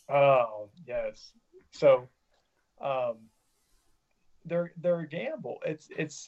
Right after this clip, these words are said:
it's playing the lottery is, is what it is. You're, you're playing the lottery every time you get involved with these. And, and at the end of the day, they all do the same thing. Every single one of these, these tokens that come out, they all do the same thing. They, they, they,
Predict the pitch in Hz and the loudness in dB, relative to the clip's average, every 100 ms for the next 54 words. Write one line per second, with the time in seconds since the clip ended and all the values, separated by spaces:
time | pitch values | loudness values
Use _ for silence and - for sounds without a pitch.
0 | - 156 - - 175 220 285 277 185 123 | -6 -4 -6 2 4 4 2 2 4 4
1 | 117 107 110 127 127 123 127 135 131 127 | 0 -10 -8 -8 -8 -10 -6 -2 -2 -4
2 | 123 107 104 117 117 127 127 - 147 156 | -6 -6 -8 -14 -14 -10 -8 0 0 2
3 | 175 160 131 117 117 120 131 139 127 123 | 0 2 2 2 -4 -4 -4 -4 -6 -6
4 | 117 123 120 120 113 - _ 113 107 _ | -14 -14 -6 -4 -4 -6 _ -16 -16 _
5 | _ - - - 127 143 139 135 135 127 | _ -20 -6 0 0 2 2 0 -2 -4
6 | 135 131 123 131 135 139 - - - 127 | -4 -8 2 4 4 2 -10 -16 -6 0
7 | 123 120 123 117 - 123 127 - 82 80 | 2 0 -6 -12 -8 -8 -10 -8 -8 -8
8 | _ _ _ _ _ - 139 160 160 165 | _ _ _ _ _ 0 0 -2 -8 -8
9 | 156 151 151 143 139 - 135 - 156 175 | -2 -2 -2 -4 -10 -10 -10 -4 -2 0
10 | 160 139 - 139 135 139 143 - - _ | 2 2 2 2 4 2 2 -2 -18 _
11 | _ - 139 147 143 139 151 143 147 131 | _ 0 4 4 0 -10 -8 -8 -6 -6
12 | 127 123 139 135 135 - 139 135 127 | -8 -2 0 0 -4 -6 -2 -2 -4